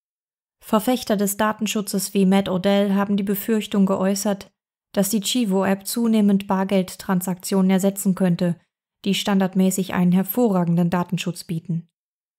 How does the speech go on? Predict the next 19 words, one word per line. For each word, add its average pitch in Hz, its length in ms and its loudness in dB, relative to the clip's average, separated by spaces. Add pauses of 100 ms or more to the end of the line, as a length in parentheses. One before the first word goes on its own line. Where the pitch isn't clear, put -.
(500)
Die 208 80 -4
Verlagerung 240 600 2
dieser 240 240 -2
Zahlungen 220 600 2
in 180 120 2
ein 180 180 2
digitales 202 600 0
System, 226 580 -2
in 185 160 0
dem 180 180 2
die 185 120 2
Regierung 214 560 0
über 208 240 0
alle 226 220 0
Aspekte 226 540 -4
der 196 140 0
Transaktion 196 760 0
Bescheid 214 420 -4
weiß, 208 340 -2